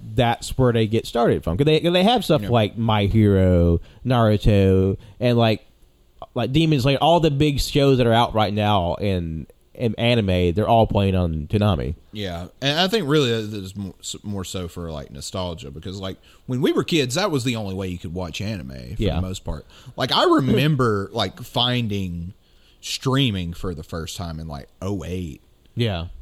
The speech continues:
Speaker 2: And, and thinking that was, like, the, the coolest shit. And it's like,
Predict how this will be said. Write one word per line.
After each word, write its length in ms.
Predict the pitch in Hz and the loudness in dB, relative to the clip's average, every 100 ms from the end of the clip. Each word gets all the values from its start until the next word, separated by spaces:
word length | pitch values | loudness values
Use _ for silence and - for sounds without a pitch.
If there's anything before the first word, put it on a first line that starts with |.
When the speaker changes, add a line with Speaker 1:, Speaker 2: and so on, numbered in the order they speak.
| - - | -18 -8
Speaker 2:
And, 160 | 110 92 | -8 -6
and 200 | 107 95 | -8 -6
thinking 360 | 110 101 101 | -6 -6 -6
that 200 | 98 98 | -6 -8
was, 200 | 87 98 | -12 -12
like, 320 | 95 87 - _ _ _ | -10 -12 -14 _ _ _
the, 440 | 92 107 92 87 82 92 | -16 -10 -8 -10 -14 -12
the 360 | 98 90 90 - | -10 -10 -12 -14
coolest 420 | - - 113 107 - | 0 0 0 -6 -8
shit. 200 | 113 90 | -8 -8
And 100 | 95 | -8
it's 120 | 95 | -8
like, 140 | 101 | -10